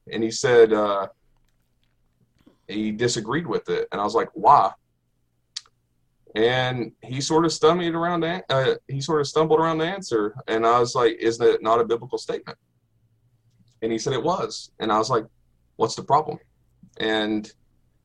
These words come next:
he wouldn't give him, uh, he danced around the answer.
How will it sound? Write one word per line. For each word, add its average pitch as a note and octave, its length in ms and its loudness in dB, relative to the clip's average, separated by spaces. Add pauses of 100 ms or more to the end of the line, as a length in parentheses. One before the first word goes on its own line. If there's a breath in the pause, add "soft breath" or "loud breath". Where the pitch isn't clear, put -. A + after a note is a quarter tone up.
(380)
he A2+ 80 -4
wouldn't A#2+ 180 -2
give B2 140 -4
him, A#2 200 -6
uh, A2 240 0
he A#2+ 280 -8 (360)
danced A#2 300 2
around A#2+ 180 0
the A#2+ 80 -2
answer. - 460 -10